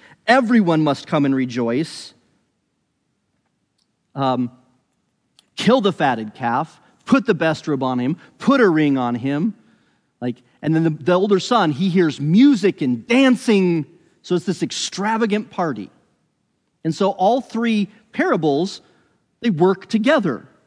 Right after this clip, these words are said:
And so that's why we should not call this the parable of the prodigal son.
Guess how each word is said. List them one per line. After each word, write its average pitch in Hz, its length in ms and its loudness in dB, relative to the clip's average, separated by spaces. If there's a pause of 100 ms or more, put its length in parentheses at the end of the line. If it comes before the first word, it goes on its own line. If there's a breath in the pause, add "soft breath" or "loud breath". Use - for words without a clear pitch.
(1600)
And 175 120 -4
so 202 120 -2
that's 220 240 0
why 196 220 0
we 180 140 -2
should 233 220 -4
not 202 220 -2
call 147 220 -2
this 131 180 -6
the 190 80 -8
parable 139 300 -6
of 151 60 -6
the 185 60 -10
prodigal 123 360 -8
son. 269 320 -8